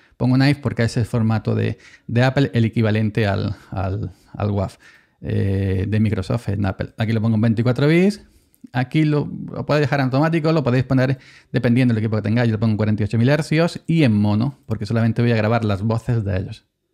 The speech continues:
¿Ok? Ya os digo, aquí ya el formato cada cual elige el que quiera. Mi configuración es esta. Veinticuatro bits, cuarenta y ocho mil hercios, mono y en aif. Y aquí vamos a poner, para diferenciar luego,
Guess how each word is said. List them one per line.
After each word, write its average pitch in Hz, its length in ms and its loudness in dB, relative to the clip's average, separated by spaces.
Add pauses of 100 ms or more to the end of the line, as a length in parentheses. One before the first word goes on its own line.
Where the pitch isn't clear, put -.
(140)
¿Ok? 107 140 -4 (460)
Ya 123 120 0
os 113 60 2
digo, 107 140 2
aquí 127 140 0
ya 139 100 4
el 135 60 0
formato 139 440 0
cada 127 260 -2
cual 147 380 -2
elige 113 320 -2
el 110 120 -2
que 101 120 -6
quiera. 98 320 -8 (140)
Mi 113 120 0
configuración 107 600 -2
es 113 160 -2
esta. 98 300 -6 (440)
Veinticuatro 113 400 0
bits, 175 160 2
cuarenta 107 280 0
y - 20 0
ocho 107 140 -2
mil 117 100 2
hercios, 185 500 0
mono 180 520 2 (300)
y 131 120 2
en 117 220 0
aif. 101 340 -2
Y 156 120 2
aquí 160 200 0
vamos 175 280 0
a 175 80 -2
poner, 170 360 0 (320)
para 123 180 0
diferenciar 127 580 2
luego, 147 500 2